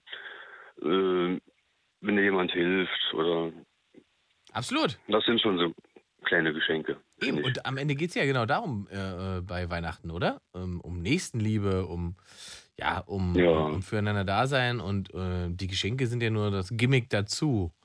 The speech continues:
Speaker 2: Das, äh
Speaker 1: Ja, das muss ich jetzt einfach mal raushauen, weil vielleicht haben sich, ja, die Menschen machen sich nicht so viel Gedanken darüber, weißt?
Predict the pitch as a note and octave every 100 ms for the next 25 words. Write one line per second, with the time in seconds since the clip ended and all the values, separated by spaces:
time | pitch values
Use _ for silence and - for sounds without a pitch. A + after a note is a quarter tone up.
0 | _ - _ _ - F2 - - D2+ D#2
1 | D#2 F2 G2+ A#2+ G#2+ G2 C3 C#3+ A#2+ B2+
2 | F#2 A#2 A2 G#2+ G2 F#2 A2 - A2+ A2
3 | F#2+ F#2 F#2+ - - - - - G2+ A#2
4 | - _ _ _ _ _ _ - - C3
5 | B2+ A#2 - - - A2+ C3+ G#2+ G#2+ B2
6 | B2 A#2+ A#2+ B2 C3 - A#2 G2 G2 F#2+
7 | D2+ C#2+ D#2 D2+ E2+ A#2